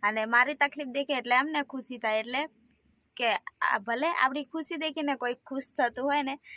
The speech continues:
તો કે કોઈકને એમ કે દુખી કરવું છે ને એક સેકન્ડ પણ નહીં થાય, પણ કોઈને ખુશ કરવું તો બહુ જ મોટી વાત છે ને એટલા માટે થવા દેવાના દુખી. તો કેમ કે હું છે ને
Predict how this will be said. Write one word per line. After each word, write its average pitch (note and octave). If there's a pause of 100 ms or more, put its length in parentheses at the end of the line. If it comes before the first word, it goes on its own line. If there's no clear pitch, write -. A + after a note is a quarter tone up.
(380)
તો G#3+
કે G#3
કોઈકને A#3 (340)
એમ A#3
કે A3
દુખી A3+
કરવું C4
છે D4+
ને C4+
એક B3
સેકન્ડ C4
પણ B3
નહીં A3+
થાય, C4 (360)
પણ G#3+
કોઈને A3
ખુશ B3+
કરવું A3+
તો A3
બહુ A#3
જ B3+
મોટી C4+
વાત C#4
છે C#4+
ને A#3+ (600)
એટલા C4
માટે C#4+
થવા F#4
દેવાના A#3+
દુખી. A#3 (540)
તો A3 (2500)
કેમ A#3
કે G#3+
હું B3+
છે C#4+
ને C4+